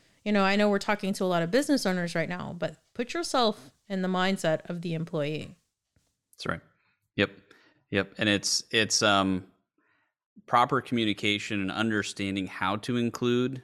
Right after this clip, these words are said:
Speaker 2: and involve your team is something that, that warrants some specific strategic thinking time. Because there are, there are instances, and I've been involved in some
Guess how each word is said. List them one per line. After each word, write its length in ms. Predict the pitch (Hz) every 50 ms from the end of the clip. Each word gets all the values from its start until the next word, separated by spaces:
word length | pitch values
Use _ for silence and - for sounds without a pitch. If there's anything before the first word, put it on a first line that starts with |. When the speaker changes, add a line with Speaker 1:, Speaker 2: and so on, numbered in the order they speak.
| _ -
Speaker 2:
and 80 | 117 107
involve 400 | 101 101 95 98 98 101 107 120
your 100 | 120 123
team 560 | 117 - 131 123 123 127 131 139 143 139 - -
is 400 | - 107 101 98 98 95 95 95
something 340 | - - 113 107 107 107 104
that, 280 | 101 98 95 92 - - _ _ _ _ _ _ -
that 200 | 98 95 90 -
warrants 1040 | 104 98 98 98 104 107 107 107 101 95 92 90 90 - - - - - - - _ _ _ _ _ -
some 320 | - - - 110 98 95
specific 840 | 95 - - - - - - 104 - - - 107 101 - - 95 -
strategic 600 | - - - 104 - - - 101 95 90 85 - -
thinking 400 | - 92 87 87 - 87 90 85
time. 380 | - - 78 65 50 - 123 _ _ _ _ _ _ _ _ _ _ _ _ _ _ _ _ _ _ _ _ _ _ _ _ -
Because 380 | 104 92 - 101 98 92 92 101
there 160 | 110 110 92
are, 400 | 87 113 123 131 131 131 123 -
there 220 | - 120 117 110 78
are 240 | 92 123 131 127
instances, 720 | - 131 131 123 - - 117 101 - - 104 101 98 98
and 80 | 101 98
I've 100 | 101 104
been 100 | 110 104
involved 380 | 101 98 95 98 98 98 101 104
in 80 | 98
some 440 | 95 - - 98 95 95 92 92 92